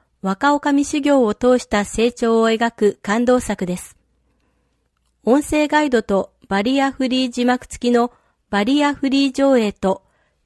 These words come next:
通常上映に分けて上映します。日時、十一月十四日金曜。丸一、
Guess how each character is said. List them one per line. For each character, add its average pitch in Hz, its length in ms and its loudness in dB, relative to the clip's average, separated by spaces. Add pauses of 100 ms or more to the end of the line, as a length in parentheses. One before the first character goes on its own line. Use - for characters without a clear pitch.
通 277 240 -2
常 302 240 0
上 294 240 0
映 240 200 4
に 202 280 -2
分 254 140 0
け 285 120 -2
て 202 180 -2
上 202 260 -2
映 196 100 -4
し - 160 -8
ま 185 140 -6
す。 - 180 -20 (1300)
日 262 300 -2
時、 - 240 -6 (460)
十 269 260 2
一 277 200 -2
月 269 280 -2
十 285 200 0
四 208 180 0
日 226 280 -4
金 240 340 -4
曜。 220 300 0 (760)
丸 226 260 0
一、 233 400 -6